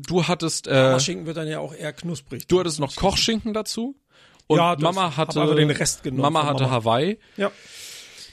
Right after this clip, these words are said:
Speaker 1: Da
Speaker 2: Sehr gut.
Speaker 1: muss ich sagen, also, ey, jeder soll Pizza essen, so wie er will.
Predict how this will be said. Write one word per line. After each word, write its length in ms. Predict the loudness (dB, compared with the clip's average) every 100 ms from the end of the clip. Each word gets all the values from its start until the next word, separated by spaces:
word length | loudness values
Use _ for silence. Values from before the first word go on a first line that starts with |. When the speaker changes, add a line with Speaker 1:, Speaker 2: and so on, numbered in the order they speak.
| -4
Speaker 1:
Da 200 | 0 2
Speaker 2:
Sehr 80 | 2
gut. 80 | 2
Speaker 1:
muss 120 | 2
ich 120 | 0
sagen, 480 | 2 2 2 -2 -6 -14 _
also, 240 | -2 -2 -2 -8 _ -20 -20 -20 -6
ey, 100 | -4
jeder 360 | -2 -2 0 2
soll 180 | 2 2
Pizza 280 | -2 -2
essen, 200 | -4 -4
so 140 | -2 2
wie 60 |
er 160 | 2 2
will. 300 | 2 2 -2